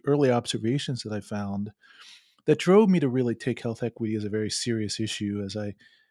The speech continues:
went on to continue to develop my career in healthcare. And so, you know, I started off straightforwardly enough as a, as a physician. I,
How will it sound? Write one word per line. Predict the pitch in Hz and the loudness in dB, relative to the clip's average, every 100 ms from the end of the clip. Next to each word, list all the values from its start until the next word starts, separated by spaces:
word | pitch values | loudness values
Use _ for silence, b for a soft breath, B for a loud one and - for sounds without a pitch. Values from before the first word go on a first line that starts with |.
| b _ | b _
went | 143 135 | 4 6
on | 127 | 4
to | 113 | 2
continue | 120 101 127 110 | -4 -4 -4 -4
to | |
develop | 101 101 107 101 | -4 -4 -6 -6
my | 101 | -10
career | - 107 | -8 -8
in | 107 | -8
healthcare. | 98 147 - 110 101 | -4 -6 -4 -6 -4
And | 104 | 0
so, | 147 131 - B B B B | 2 2 0 B B B B
you | 214 | 6
know, | |
I | 226 | 8
started | 196 294 311 | 6 2 2
off | 277 233 - - _ _ | 6 6 4 -8 _ _
straightforwardly | - - 214 208 - - 196 190 180 170 | -4 4 4 4 -10 -2 4 6 6 6
enough | 156 202 170 | 8 8 6
as | 143 127 | 4 0
a, | 135 | 2
as | 135 | 2
a | 131 | 2
physician. | - 117 165 - | 2 2 2 0
I, | 107 | -2